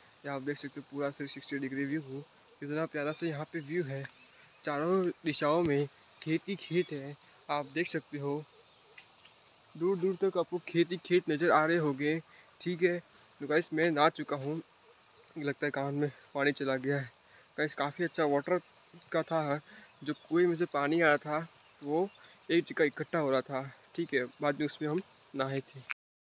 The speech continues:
चलिए guys, मैं आपको सामने से दिखा दे रहा हूँ। आप देख सकते हैं कितना सा प्यारा से खेत, खेत से छाए हुए चा-, दूर दूर तक आप लोग देख सकते हो कि खेत ही खेत है। मैं zoom करके दिखा रहा हूँ। यहाँ पे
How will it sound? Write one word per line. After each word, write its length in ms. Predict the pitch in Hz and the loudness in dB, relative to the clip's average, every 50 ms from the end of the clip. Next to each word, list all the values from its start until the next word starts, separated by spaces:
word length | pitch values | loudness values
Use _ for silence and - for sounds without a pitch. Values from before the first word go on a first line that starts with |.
| _ - | _ 0
चलिए 180 | 156 170 185 185 | 8 10 10 10
guys, 420 | - 160 147 143 143 156 151 - | 10 10 8 10 8 8 8 10
मैं 120 | 175 170 160 | 10 10 10
आपको 200 | 156 - 175 170 | 10 8 2 4
सामने 420 | - 156 143 139 143 - - 156 | 6 6 8 8 6 6 4 4
से 120 | - 180 | 4 6
दिखा 280 | 165 160 151 - 175 170 | 6 6 8 8 8 8
दे 140 | 160 151 143 | 10 8 8
रहा 100 | 139 139 | 6 6
हूँ। 180 | 143 151 151 | 6 6 6
आप 160 | 143 151 - 135 | 6 4 4 4
देख 140 | 143 160 | 2 2
सकते 300 | - - 147 - - - | 4 2 0 -2 -2 0
हैं 80 | 147 139 | 0 0
कितना 300 | - 143 - - 160 175 | 0 -2 -2 2 2 2
सा 160 | 165 - 175 | 2 2 0
प्यारा 280 | 160 - 151 139 135 151 | 2 4 6 6 8 6
से 140 | 151 - 165 | 6 4 0
खेत, 220 | - - - 139 - - - - - - - | 2 2 0 0 0 -4 -8 -12 -12 -12 -2
खेत 240 | - 156 156 160 - | 2 2 4 4 4
से 120 | - 175 | 2 0
छाए 320 | 156 - - - - 151 160 | 0 0 0 6 8 8 10
हुए 240 | 160 143 139 139 135 | 10 8 6 4 4
चा-, 240 | - 143 143 143 139 - - - - - - - | 2 0 -2 -4 -6 -8 -14 -16 -16 -16 -2 6
दूर 200 | 147 160 180 185 | 12 12 12 12
दूर 180 | 151 165 165 156 | 12 12 10 10
तक 180 | - - 165 156 | 8 6 8 8
आप 140 | 156 147 | 8 8
लोग 140 | 151 160 151 | 6 4 6
देख 200 | 147 156 170 - | 6 6 6 6
सकते 300 | - 151 135 - - 143 | 4 2 0 2 0 0
हो 60 | 143 | 2
कि 100 | 135 147 143 - | 2 2 0 -2
खेत 260 | - - 151 156 143 - | 0 2 4 4 4 4
ही 60 | 165 | 0
खेत 380 | - - - 147 147 143 - | 0 -2 0 0 2 2 4
है। 80 | 143 147 | 4 4
मैं 180 | 143 147 147 139 | 6 6 6 4
zoom 240 | - 147 151 165 | 4 2 0 2
करके 240 | 156 165 151 - 156 | 2 2 2 2 2
दिखा 260 | 147 135 131 - 143 | 2 2 2 2 4
रहा 120 | 143 139 135 | 4 4 4
हूँ। 140 | 135 139 143 - - - - - - - - - - - - | 2 0 -4 -6 -14 -20 -20 -20 -20 -20 -20 -20 -12 -4 0
यहाँ 180 | 139 139 139 131 | 4 4 4 4
पे 440 | - - 143 143 139 143 139 139 | 4 4 4 6 6 4 2 0